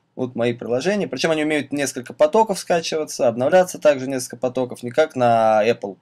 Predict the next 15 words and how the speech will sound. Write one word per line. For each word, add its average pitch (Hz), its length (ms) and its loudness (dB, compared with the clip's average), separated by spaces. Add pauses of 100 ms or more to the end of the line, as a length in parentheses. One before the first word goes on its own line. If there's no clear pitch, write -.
по 110 140 0
одной 107 220 -4
штуке 110 340 -10
за 110 160 -2
раз, 98 260 -2
а 104 260 -2
здесь 123 240 -4
хоть 104 200 -12
десять 104 340 -10 (120)
будет. 92 440 -18 (760)
Вот 87 120 -14
сейчас - 200 -12
нажмем 107 300 -8
«Обновить 107 400 -6
все». 202 400 -4